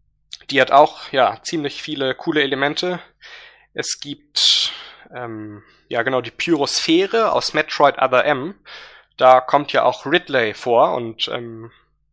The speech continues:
ja, kann ziemlich direkt auf das Spiel Einfluss nehmen. Also es ist wirklich so, um das mal ganz, ähm, ja, ganz pauschal zu sagen, ähm,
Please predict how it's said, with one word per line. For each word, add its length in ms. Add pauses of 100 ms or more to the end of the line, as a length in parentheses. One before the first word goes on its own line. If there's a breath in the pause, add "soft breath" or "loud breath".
ja, 180
kann 320
ziemlich 300
direkt 260
auf 100
das 120
Spiel 200
Einfluss 360
nehmen. 280 (460 loud breath)
Also 200
es 80
ist 60
wirklich 280
so, 220
um 80
das 180
mal 160
ganz, 500
ähm, 460 (540)
ja, 160
ganz 240
pauschal 400
zu 100
sagen, 420 (600 loud breath)
ähm, 460